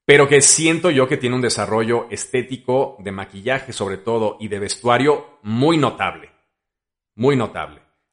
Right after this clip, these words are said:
Ahora, creo yo que Dune es una película que, además de tener ese desarrollo artístico muy fuerte de maquillaje y de, y de vestuario,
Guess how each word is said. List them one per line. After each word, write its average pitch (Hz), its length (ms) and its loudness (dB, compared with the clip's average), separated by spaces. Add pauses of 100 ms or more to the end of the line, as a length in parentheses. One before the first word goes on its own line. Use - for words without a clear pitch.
Ahora, 123 600 4 (420)
creo 139 240 2
yo 135 140 4
que 143 120 0
Dune 131 560 -2
es 101 140 -10
una 113 160 -6
película 110 400 -6
que, 104 260 -6
además 113 440 -2
de 139 80 -2
tener 120 280 -6
ese 110 160 -4
desarrollo 107 540 -4
artístico 98 760 -12 (280)
muy 120 320 -2
fuerte 139 480 0
de 90 140 -8
maquillaje 95 640 -8
y 90 60 -8
de, 85 380 -12
y 90 100 -18
de 90 140 -10
vestuario, 110 680 -4